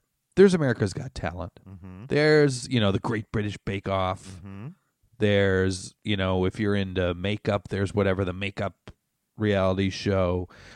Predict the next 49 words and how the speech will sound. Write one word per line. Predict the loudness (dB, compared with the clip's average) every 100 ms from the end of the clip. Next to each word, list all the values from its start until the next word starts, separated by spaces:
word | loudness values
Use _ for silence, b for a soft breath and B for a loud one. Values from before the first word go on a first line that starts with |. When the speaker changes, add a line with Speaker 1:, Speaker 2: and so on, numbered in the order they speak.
| B
Speaker 1:
There's | 0 2
all | 2 2
these | 2 -2
competition | -2 -2 0 -2 -4 -2 -2 -2 -2
reality | -2 -2 -2 -4 -4
shows | -4 -2 -2 -2
out | -4 -4 -2
there, | -2 0
and | 0
everyone's | 0 -2 -2 -6
got | -6 -4 -4 -2
the | -4
ones | -2 -4 -2
that | -4 -2
they | -4
like | -2 -4 -6 -12
the | -12
most, | -12 -12 -20 -6
right? | -2 -2
Speaker 2:
Right. | -2 _ _ _ _ _ _ -20 b b b b b b b
You | -12
know | -6 -6
things | -6 -10 -8
are | -4
bad | 0 0 -2
when | -6 -6
there's, | -8 -6
like, | -8 -8 _ -12
glass | -6 -6 -6
blowing | -10 -12 -12 -12 -14
and | -16
pottery | -14 -12 -12 -12 -14 -18 _ _ _ -6
Speaker 1:
<laughs> | -6 -8 -18 _
Speaker 2:
competition | -14 -14 -10 -4 -4 -6 -14
reality | -10 -8 -2 -2 2
shows. | 0 2 -4
Speaker 1:
<laughs> | -2
Nat, | -2 0 0
we, | 0 0
we | 0 -2 2
watched | 2 0 0
that | -4 -2
glass | -2 -2
blowing | 0 -2 -2 -4
one | -8
a | -6
while | -6 -6
ago. | -8 -4 -4
Speaker 2:
Uh-huh. | -4